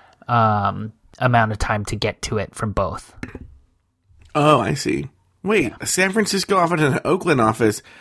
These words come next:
Speaker 2: Wouldn't it be easier just to go to San Francisco or Oakland?
Speaker 1: I thought I said L A and Oakland.
Speaker 2: Oh, oh, no.
Speaker 1: May-, uh, maybe I said it wrong, but we have an L A office and an Oakland
Speaker 2: Oh, I
Speaker 1: office.
Speaker 2: see, I see. That
Speaker 1: Yeah.
Speaker 2: makes sense. Oh,
Speaker 1: So it's
Speaker 2: okay.
Speaker 1: like a three, four-hour drive for both parties.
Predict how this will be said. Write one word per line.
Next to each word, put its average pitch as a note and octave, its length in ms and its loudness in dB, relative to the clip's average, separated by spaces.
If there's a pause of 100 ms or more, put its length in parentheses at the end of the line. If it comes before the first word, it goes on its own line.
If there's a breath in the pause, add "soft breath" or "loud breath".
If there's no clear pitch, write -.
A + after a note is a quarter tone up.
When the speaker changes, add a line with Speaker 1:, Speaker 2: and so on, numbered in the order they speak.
(240 loud breath)
Speaker 2:
Wouldn't F3+ 180 2
it F#3 60 -2
be F3+ 40 0
easier F3 140 2
just D3+ 120 2
to C3+ 40 -2
go D3+ 60 2
to B2+ 80 2
San C3 220 0
Francisco B2+ 360 0
or A#2+ 220 2
Oakland? D#3 420 0 (600)
Speaker 1:
I D3 60 2
thought E3+ 180 2
I F3+ 40 2
said D3+ 240 0
L A#2 240 2
A A2+ 160 2
and A2 120 -2
Oakland. - 380 -8
Speaker 2:
Oh, A#2 540 0
oh, G2 180 -4
no. C2+ 80 -6
Speaker 1:
May-, C3+ 160 2
uh, C3+ 100 -2
maybe C#3 280 2
I C3+ 40 0
said A#2+ 200 -4
it A2 40 -4
wrong, G#2+ 200 -2
but C3 180 2
we C3 80 4
have C3+ 140 2
an B2+ 80 0
L C3+ 180 2
A C3 120 2
office A#2+ 400 -2
and A2 80 -10
an G#2 80 -6
Oakland B2+ 220 2
Speaker 2:
Oh, C3 120 4
I A#2+ 160 2
Speaker 1:
office. A#2+ 160 0
Speaker 2:
see, G2 260 0
I F#2+ 180 -2
see. - 160 -6
That A2 180 -2
Speaker 1:
Yeah. - 40 -2
Speaker 2:
makes - 180 -10
sense. - 380 -8
Oh, F#2+ 320 -2
Speaker 1:
So G#2 80 0
it's C3+ 120 -2
Speaker 2:
okay. D3 80 0
Speaker 1:
like C#3+ 120 -2
a C3+ 80 0
three, B2 480 0
four-hour G#2+ 480 0
drive G#2 300 0
for A2 120 -4
both - 380 -6
parties. - 580 -4